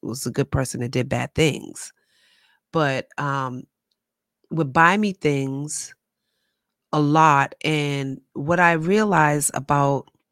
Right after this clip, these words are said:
the power and control game is that when abusers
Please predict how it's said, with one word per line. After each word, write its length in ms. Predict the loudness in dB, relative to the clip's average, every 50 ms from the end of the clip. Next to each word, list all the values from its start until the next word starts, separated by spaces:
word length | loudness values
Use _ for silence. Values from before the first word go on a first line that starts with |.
| _ _ _ _ _ _ _ _ _ _ _ _ _ _ _ _ _ _ -4
the 100 | 0 2
power 380 | 4 6 6 6 6 4 2
and 160 | 0 -2 -4 -6
control 500 | -8 -8 -8 -6 -4 -2 -2 -2 -2 -4
game 420 | -4 -4 -4 -2 -4 -4 -6 -6 -8
is 220 | -10 -10 -10 -8 -6
that 420 | -4 -4 -2 -4 -4 -6 -8 -12 _ _ _ _ _ _ _ _ _ _ _ _ _ _ _ _ _
when 140 | -2 -2 -2
abusers 880 | -2 -2 -4 -4 -4 -4 -4 -2 -2 -2 -2 -2 -4 -6 -8 -12 -16